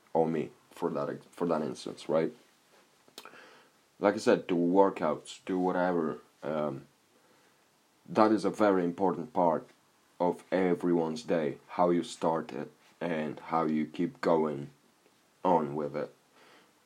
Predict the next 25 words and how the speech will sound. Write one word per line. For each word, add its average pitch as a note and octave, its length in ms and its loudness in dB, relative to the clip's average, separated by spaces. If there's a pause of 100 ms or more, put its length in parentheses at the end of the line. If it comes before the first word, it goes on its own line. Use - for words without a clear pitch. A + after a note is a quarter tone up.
(100)
And, D#2+ 500 -8 (200)
and G#2 320 0
most C3+ 300 2
importantly, E2 500 2
just D#2 300 -6
chill G#2+ 240 4
the E2+ 120 0
fuck - 460 0
out D2 360 2
and D#2 140 -6
get D#2 160 -2
your D#2 120 -4
shit - 300 -4
together. D2 400 -4 (640)
Stop G2 360 0 (120)
bitching E2+ 380 0
and C#2+ 180 -6
looking D2+ 220 -6
for D2 180 -6
excuses D#2 640 -2
as D2 160 -6
to - 80 -8
why D#2 240 0
you C#2+ 180 -2
can't D2 460 -6